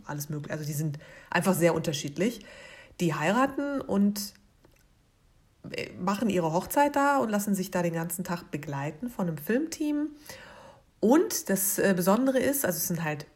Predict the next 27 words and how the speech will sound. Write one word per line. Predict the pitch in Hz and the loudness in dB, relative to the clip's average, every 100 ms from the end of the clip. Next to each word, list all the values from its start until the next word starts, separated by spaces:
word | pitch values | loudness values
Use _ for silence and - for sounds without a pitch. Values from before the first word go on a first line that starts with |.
| _ _ _ _ | _ _ _ _
vier | - 202 196 170 | -4 4 6 4
Bräute, | 143 143 139 147 180 - 285 330 311 | 2 -2 0 2 2 2 2 2 2
die | 226 | 0
mit | 175 - | 0 -2
ihren | 147 143 143 - | -4 -2 -4 -6
Männern | - 151 214 220 | -6 -2 -2 -2
natürlich | 214 233 240 | -2 0 0
daran | 240 180 - 147 | 0 -4 -4 -8
teilnehmen. | 156 175 254 294 339 359 - - - - - | -4 -2 0 0 0 -2 -8 -20 -20 -20 -14
Und | - 196 208 220 214 - - 180 196 | 0 4 4 2 -2 -6 -10 -6 0
die | 202 | 0
konkurrieren | 196 175 165 165 240 | 0 -2 0 2 2
miteinander. | 269 285 277 277 285 294 294 - | 2 0 2 0 0 0 0 2
Und | 196 196 | 0 2
immer | 208 233 | 2 2
wenn | 196 190 | 2 0
zum | 196 | -2
Beispiel | 175 180 175 | -2 -2 -2
die | 156 | -4
eine | 156 214 240 | -2 0 -2
Hochzeit | 240 - 240 | -4 -6 -6
stattfindet, | - 214 - 226 233 233 - | -4 -4 -4 -2 0 -2 -4
Beispiel | 143 160 - 185 | -4 -4 -2 -2
die | 156 | -2
Hochzeit | 143 - 147 | -4 -6 -6
in | 143 | -4
Berlin, | 139 180 277 320 | -2 0 2 0